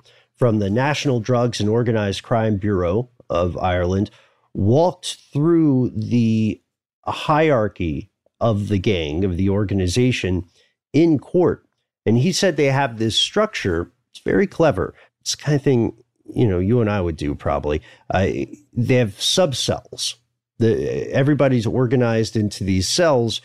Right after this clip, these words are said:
and they're structured such that if an operation goes wrong,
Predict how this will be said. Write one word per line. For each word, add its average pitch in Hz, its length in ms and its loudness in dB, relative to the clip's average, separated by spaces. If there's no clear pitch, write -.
and 110 480 0
they're 123 240 2
structured 160 680 -2
such - 440 -2
that 95 360 -2
if 117 160 -2
an 117 80 2
operation 147 560 0
goes 120 280 0
wrong, 87 440 -2